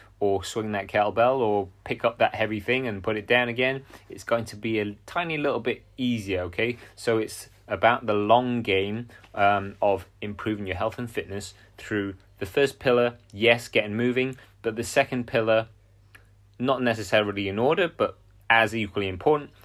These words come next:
is to look at ways to strengthen the body. The third aspect of getting fit and healthy,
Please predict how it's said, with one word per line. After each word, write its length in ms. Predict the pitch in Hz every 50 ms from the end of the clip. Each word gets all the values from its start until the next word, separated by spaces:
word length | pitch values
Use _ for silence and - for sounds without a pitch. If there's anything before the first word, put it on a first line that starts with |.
| - _ _
is 340 | 110 107 107 107 104 - - - -
to 480 | - - - 110 104 104 101 101 95 90 - - _ 107
look 220 | 113 113 - -
at 120 | 107 87
ways 320 | 101 107 101 104 101 - -
to 120 | - 107
strengthen 800 | 92 - - - - - - 120 123 127 123 - - 107 101 95
the 80 | 95
body. 360 | 90 95 95 92 90 90 85 87 - - - - - -
The 120 | 107 -
third 420 | - - 147 160 170 185 185 160 -
aspect 640 | 120 113 107 - - - 120 - - - - -
of 240 | 123 117 107 95 95
getting 300 | - 117 110 107 104 101
fit 320 | 92 - - 143 139 -
and 140 | 127 113 107
healthy, 560 | 117 123 127 131 - - 127 123 147 160 156